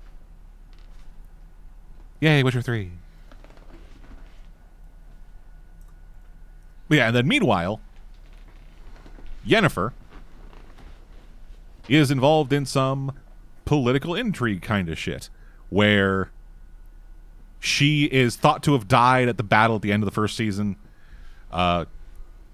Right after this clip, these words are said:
becomes, like, a refugee involved, becomes, like, a refugee and become, and, like,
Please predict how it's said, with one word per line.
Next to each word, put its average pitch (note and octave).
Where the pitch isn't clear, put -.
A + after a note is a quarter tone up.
becomes, C3
like, A#2+
a G2
refugee A2
involved, G2
becomes, C3
like, C3+
a -
refugee A2+
and G#2
become, G2
and, F#2
like, F2